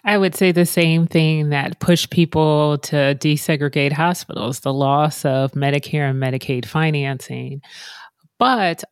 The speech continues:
also let me talk about the impact that it's not only having on patients, but on providers. Because throughout our article and this discussion, we've only focused it on, um, the patient's perspective.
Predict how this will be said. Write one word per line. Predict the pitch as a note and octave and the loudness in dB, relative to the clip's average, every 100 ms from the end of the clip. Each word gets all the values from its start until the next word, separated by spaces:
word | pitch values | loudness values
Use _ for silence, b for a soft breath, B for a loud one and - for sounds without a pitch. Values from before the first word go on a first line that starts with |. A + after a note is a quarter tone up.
| - | 0
also | G#3 G#3+ A3 | 2 2 0
let | G#3 D#3 | 0 -2
me | D#3 E3 | -2 -4
talk | - E3+ G3 | -2 -2 0
about | E3 - - - | -4 -2 -4 -4
the | D3+ - | -4 -2
impact | D#3 E3 - C3+ A#2 - | -2 0 0 0 -2 -2
that | C#3 | -2
it's | A2 - | -4 -4
not | D#3 D3+ | -2 -2
only | D#3 D3+ D3 | -2 -2 -4
having | C#3 C#3+ C3 | -4 -4 -4
on | B2+ C3+ | -4 -2
patients, | - C4+ D4+ - C3 C3 - | 0 2 0 -2 -4 -6 -6
but | - D#3+ | -4 0
on | D#3 D3+ | 0 2
providers. | - C#3+ E3+ F3 - A#1+ - - - B B - | 2 2 -2 -2 -4 -10 -12 -14 -18 B B -2
Because | F3+ E3 E3 D3+ C#3 D3+ - - B B - | -2 2 0 0 0 -2 -6 -12 B B 0
throughout | F3 - E3 F3+ F3 - - | 0 2 0 2 0 -2 -4
our | D#3 C3+ | -2 0
article | F#3+ C#4 B3 - D#3 - - - D3+ - | 2 2 2 0 -2 -2 -4 -6 -8 -4
and | D#3+ D3+ C#3+ | -2 -2 -4
this | C#3+ D3+ | -6 -6
discussion, | D3+ - G#3+ A3+ - E3+ D3+ | -6 -4 0 2 2 2 2
we've | D#3 - | 0 0
only | - E3+ F3+ F3 | -2 2 4 2
focused | - E3 D#3 D#3+ - | 2 0 0 -4 -2
it | D3 C3+ | -4 -4
on, | D3 D3 C#3 C3+ C#3+ - B B B - | -4 -2 -2 -2 -4 -8 B B B -4
um, | D3+ C#3+ C3 C#3+ | -2 -2 -6 -4
the | D#3+ | -4
patient's | D#3 - D#3 - - - - - b b | -2 0 2 0 -4 -10 -12 -12 b b
perspective. | D#3+ - D3+ C#3 - - D#3+ | -4 0 -2 -2 -6 -12 -12